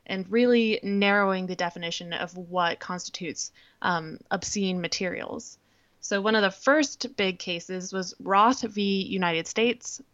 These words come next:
Um, this was a nineteen fifty-seven case against Samuel Roth, who ran a bookstore in New York, and he was charged with violating the Comstock Law by advertising and distributing a magazine called American Aphrodite,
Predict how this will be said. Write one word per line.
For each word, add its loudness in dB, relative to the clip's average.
Um, -4
this 0
was 2
a 6
nineteen 0
fifty-seven -6
case -6
against -2
Samuel 2
Roth, 2
who 0
ran -2
a -6
bookstore -2
in -4
New -6
York, -6
and -2
he -2
was -2
charged 2
with 0
violating 2
the -4
Comstock -4
Law 4
by 2
advertising -2
and -6
distributing -2
a -6
magazine -2
called -4
American 4
Aphrodite, -2